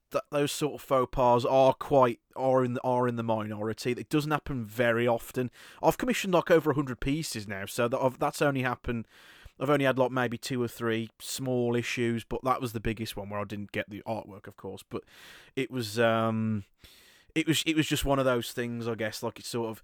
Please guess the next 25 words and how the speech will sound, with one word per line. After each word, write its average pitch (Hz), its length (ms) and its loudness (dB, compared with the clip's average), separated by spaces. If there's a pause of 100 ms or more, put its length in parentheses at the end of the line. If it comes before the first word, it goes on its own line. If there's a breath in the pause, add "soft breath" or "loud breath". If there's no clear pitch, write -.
(400 soft breath)
I 139 60 2
didn't 160 260 0
want 151 280 0
to, 135 540 2 (580)
going 151 180 2
back 139 180 -4
to - 80 -10
the 131 60 -4
PayPal 127 540 2
thing, 110 240 -4
like, 110 180 -2
as 113 80 -8
just, - 240 -8
just - 200 -4
as 120 120 -4
a 120 40 -2
bit 117 180 0
of 110 80 -2
a 113 60 2
word 113 300 2
of 107 140 -2
warning 110 500 -6
to - 120 -18
people, 113 420 -4
because 110 720 -4